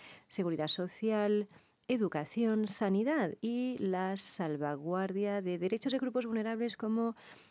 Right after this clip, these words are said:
mujeres, niños, personas con discapacidad, personas de edad y pueblos indígenas. Formulamos tres recomendaciones. En primer lugar, seguir invirtiendo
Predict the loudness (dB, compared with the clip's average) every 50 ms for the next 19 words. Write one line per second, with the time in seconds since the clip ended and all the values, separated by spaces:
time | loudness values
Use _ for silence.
0 | _ _ _ _ 0 0 0 0 -2 -2 0 2 4 4 4 4 2 2 2 0
1 | 0 0 2 2 4 4 2 2 0 -2 -2 -2 0 0 -2 -2 -2 -2 -2 -2
2 | -2 -4 -6 -6 -6 -6 -4 -2 -2 -2 -2 -2 -4 -2 -2 -2 -2 -2 -2 -2
3 | 0 0 0 0 0 0 0 0 2 2 0 0 -2 -4 -4 -4 -4 -2 -2 0
4 | 0 2 2 2 2 0 0 0 0 0 2 2 0 0 0 0 0 0 0 -2
5 | -4 -4 -6 -10 -10 -8 -6 -6 -6 -4 -4 -4 -4 -2 -2 -2 0 -2 -2 -4
6 | -4 -4 -2 -2 0 -2 -2 0 0 -2 -2 -2 0 0 0 2 2 2 0 -2
7 | -2